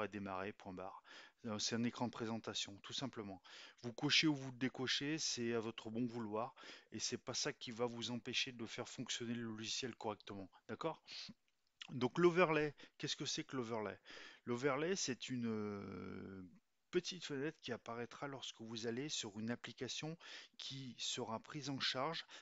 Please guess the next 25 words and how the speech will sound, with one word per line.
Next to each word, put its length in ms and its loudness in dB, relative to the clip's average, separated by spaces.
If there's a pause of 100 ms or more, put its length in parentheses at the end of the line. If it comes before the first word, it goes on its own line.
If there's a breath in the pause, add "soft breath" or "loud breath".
(120 loud breath)
par 100 -2
la 80 -2
version 440 -2
de 120 -4
Case 220 -4
Scrambler 480 0 (1080)
que 80 -2
vous 220 -2
avez, 200 -4 (340 loud breath)
hein. 100 -4 (240 loud breath)
Vous 60 -20
pouvez 120 6
choisir 400 4
l'emplacement 580 2
de 120 0
cette 260 0
petite 300 -6
fenêtre, 460 0 (460 loud breath)
donc 220 -4
où 80 -2
cette 220 0
petite 340 -8
fenêtre, 340 0
elle 80 -6
s'affiche 560 2